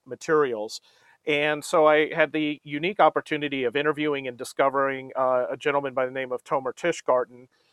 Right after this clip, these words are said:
who was at the time completing a graduate degree in the sciences, but was trying to become a programmer.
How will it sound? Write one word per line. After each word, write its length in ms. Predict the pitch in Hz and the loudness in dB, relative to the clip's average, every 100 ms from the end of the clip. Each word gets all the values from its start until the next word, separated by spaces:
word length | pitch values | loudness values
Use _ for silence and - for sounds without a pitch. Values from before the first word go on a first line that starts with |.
| _ | _
who 80 | 156 | -2
was 220 | 143 135 | -2 -2
at 100 | 139 | -8
the 80 | 135 | -8
time 400 | - 165 165 143 | -2 0 0 -4
completing 480 | 147 127 147 139 131 | -10 -6 -4 -4 -8
a 40 | |
graduate 500 | 120 135 139 151 143 | -4 -2 -2 -2 -6
degree 600 | - 127 135 139 135 135 - | -8 -10 -6 -6 -6 -8 -10
in 600 | 135 131 131 123 123 120 | -10 -6 -6 -8 -14 -18
the 80 | 120 | -12
sciences, 800 | - 151 156 147 - 123 123 - _ _ _ | -4 -2 -2 -4 -6 -6 -6 -10 _ _ _
but 160 | 160 151 | 2 2
was 160 | 151 | 0
trying 300 | - 180 180 | -2 0 0
to 60 | 156 | -4
become 300 | 139 - 139 | -6 -6 -4
a 80 | 139 | -2
programmer. 720 | - 143 131 117 107 98 | 2 2 2 -6 -8 -14